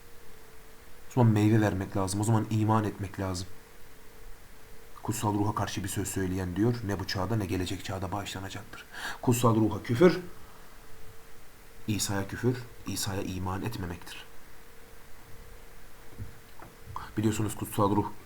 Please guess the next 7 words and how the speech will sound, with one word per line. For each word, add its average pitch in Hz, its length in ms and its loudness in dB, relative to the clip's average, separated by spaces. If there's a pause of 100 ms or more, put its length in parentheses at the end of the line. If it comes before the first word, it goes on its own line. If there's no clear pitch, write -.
(320)
Elçilerin 107 400 2
İşleri 104 340 0
ikinci 104 400 0
bölümde 104 480 4 (220)
imanlılar 107 580 6
topluluğunun 92 520 -2
üzerine 104 440 4